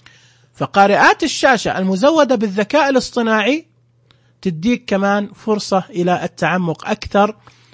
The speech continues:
في، آه، العلم والمعرفة. التعرف على النصوص والأشياء. التعرف على النصوص الآن، خذ لك أي ورقة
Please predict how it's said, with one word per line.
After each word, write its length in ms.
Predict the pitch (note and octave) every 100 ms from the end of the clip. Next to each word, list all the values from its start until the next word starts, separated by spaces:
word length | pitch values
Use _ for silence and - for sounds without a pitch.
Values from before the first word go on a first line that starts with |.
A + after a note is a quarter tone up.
| _
في، 440 | _ - F#3 F3+ -
آه، 520 | - E3+ D3+ C#3+ -
العلم 680 | D#3 D3 C3+ C#3 E3+ D#3+ C#3
والمعرفة. 640 | D3 C3+ B2 B2 - - _ _ _ _ -
التعرف 440 | G3 A#3+ D4 D4+ A3+
على 120 | A#3
النصوص 380 | A3 G#3+ B3+ A3
والأشياء. 460 | F3+ D#3+ D3 B2+ _ _ _ _ _ _ -
التعرف 440 | - - C#4+ E4+ C4
على 140 | C#4
النصوص 480 | C4+ B3+ D#4+ D#4+ C4+
الآن، 300 | C4 D4 D4
خذ 260 | - D#4 B3
لك 240 | A#3 -
أي 240 | C#4 D4 B3+
ورقة 540 | B3+ C4 B3 B3 C4